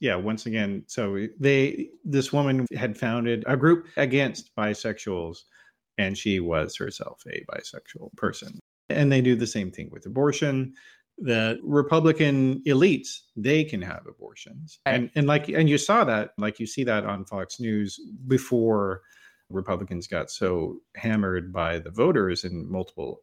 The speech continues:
Speaker 1: election, or every election where this was on the ballot, that they, they would constantly say, "Well, don't worry about it. You can just go and get an abortion if you want. Just go to another state."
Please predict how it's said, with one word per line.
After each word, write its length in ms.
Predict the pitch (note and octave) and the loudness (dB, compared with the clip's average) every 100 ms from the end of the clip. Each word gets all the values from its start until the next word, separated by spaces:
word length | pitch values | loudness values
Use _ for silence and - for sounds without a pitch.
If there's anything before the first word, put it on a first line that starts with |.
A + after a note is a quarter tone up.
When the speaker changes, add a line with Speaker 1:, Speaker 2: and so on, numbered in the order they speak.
| - | -8
Speaker 1:
election, 420 | E2 G2 D3+ - | -2 0 0 -2
or 100 | E2+ - | -8 0
every 240 | A2+ D3+ | 0 0
election 440 | F#2+ - - C#2 D2+ | -6 -10 -10 -16 -14
where 160 | D#2 D#2 | -10 -8
this 220 | D2+ D#2 | -8 -12
was 140 | - - | -12 -18
on 120 | C#2+ | -18
the 60 | |
ballot, 400 | D#2 C#3+ A#2+ G2+ | -2 2 2 0
that 220 | - F#2 F2 _ - - _ A#2 | 0 0 -2 _ -20 -20 _ 2
they, 260 | C3+ C3+ - | 4 4 0
they 320 | - - D#3+ | -2 4 4
would 220 | D3+ D#3 - | 6 4 4
constantly 440 | D3 C#3+ C#3 C3 | 0 0 -2 -2
say, 220 | - F3+ | 2 2
"Well, 140 | F3 G#3+ | 6 4
don't 220 | C4 C4 | 6 4
worry 220 | G3+ A#3+ A3 | 4 4 4
about 220 | E3+ E3 | 4 4
it. 40 | |
You 160 | E3 G3+ | 4 2
can 240 | A#3 C4 G#3+ | 2 0 2
just 240 | F#3+ F3+ | -2 0
go 140 | F3 | 4
and 240 | E3 D#3+ C3 | 4 4 2
get 140 | D3+ | 0
an 100 | D3+ | 2
abortion 440 | C#3+ C3+ D3 D3 D#3+ | -2 -2 -2 -2 -4
if 120 | D3+ | -2
you 120 | B2+ | -2
want. 260 | D3+ F3+ E3+ | -2 -2 -4
Just 200 | F3 - | -8 0
go 120 | F#3 | 2
to 80 | F3 | 4
another 360 | F3 F3 F3 D#3+ | 4 2 2 -2
state." 400 | - G3+ G#2 | 0 0 0